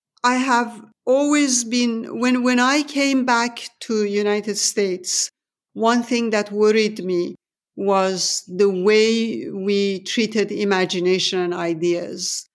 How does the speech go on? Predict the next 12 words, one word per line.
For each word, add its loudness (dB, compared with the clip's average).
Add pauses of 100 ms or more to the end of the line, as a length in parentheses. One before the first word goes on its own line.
(140)
Uh, -2
one 2
way 4
of -4
destroying 2
imagination 0
and -2
ideas -4 (320)
is -2
through 0 (340)
banning 4
books, -2